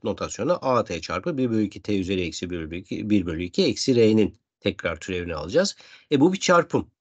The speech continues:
Çarpımın türevi, birincinin türevi çarpı ikinci artı birinci çarpı ikincinin türevi, değil mi? Formülümüz meşhur. E, çarpanları iki çarpan olduğu zaman bu şekilde türevini alabiliyoruz. Yine burada da aynı şeyi yapacağız. Çarpımın türevi pro-, şeyini, formülünü uygulayacağız. O zaman ne olacak? İşte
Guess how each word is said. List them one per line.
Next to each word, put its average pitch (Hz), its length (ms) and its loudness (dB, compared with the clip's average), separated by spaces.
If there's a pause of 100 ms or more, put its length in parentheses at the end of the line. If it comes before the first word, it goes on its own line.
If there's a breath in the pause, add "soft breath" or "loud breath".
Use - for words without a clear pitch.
(300)
Çarpımın 151 480 4
türevi, 151 460 0
birincinin 139 480 2
türevi 104 260 0
çarpı 98 320 -4
ikinci 107 440 -4
artı 127 320 -2
birinci 135 320 0
çarpı 98 300 -4
ikincinin 180 420 0
türevi, 101 320 0
değil 202 100 2
mi? 190 80 2
Formülümüz 117 480 4
meşhur. 92 360 -4 (600)
E, 92 400 -4
çarpanları 85 640 -4
iki 90 260 -8
çarpan 82 340 -6
olduğu 82 280 -4
zaman 175 360 -2
bu 123 80 -6
şekilde 156 320 -4
türevini 98 340 0
alabiliyoruz. 156 580 6 (220)
Yine 131 220 4
burada 135 240 2
da 104 80 0
aynı 92 160 -6
şeyi 87 200 -10
yapacağız. 80 320 -12
Çarpımın 98 400 -4
türevi 98 260 -4
pro-, 82 400 -12 (220)
şeyini, 78 280 -12
formülünü 82 420 -8
uygulayacağız. 80 640 -4 (340 soft breath)
O 113 80 -2
zaman 101 280 0
ne 120 60 6
olacak? 107 360 0
İşte 185 300 2